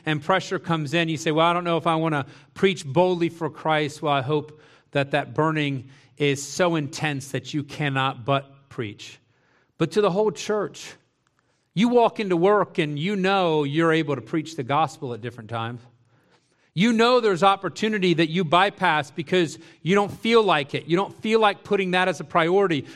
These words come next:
or you think to yourself, "Well, that's not gonna help me advance," or, "I don't wanna irritate the boss," or, "I don't wanna bother my coworkers."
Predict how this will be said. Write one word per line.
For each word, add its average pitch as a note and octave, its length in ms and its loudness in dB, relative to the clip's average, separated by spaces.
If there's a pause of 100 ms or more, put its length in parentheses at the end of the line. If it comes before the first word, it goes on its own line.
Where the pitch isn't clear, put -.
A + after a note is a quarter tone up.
or E3+ 120 4
you F3+ 100 2
think G3+ 220 0
to F#3+ 80 -4
yourself, E3+ 260 0
"Well, G3 240 4
that's G3+ 160 -2
not G#3+ 140 0
gonna G3 100 0
help F#3+ 220 2
me F#3 100 -2
advance," E3+ 420 0
or, D#3 40 2
"I D#3+ 80 4
don't G3 80 -2
wanna G3 140 -2
irritate F#3+ 420 2
the E3+ 40 -4
boss," E3+ 380 2
or, D#3 60 0
"I E3 40 4
don't G3 80 0
wanna G3+ 140 0
bother F3+ 300 2
my F3 140 -2 (200)
coworkers." C3 960 -2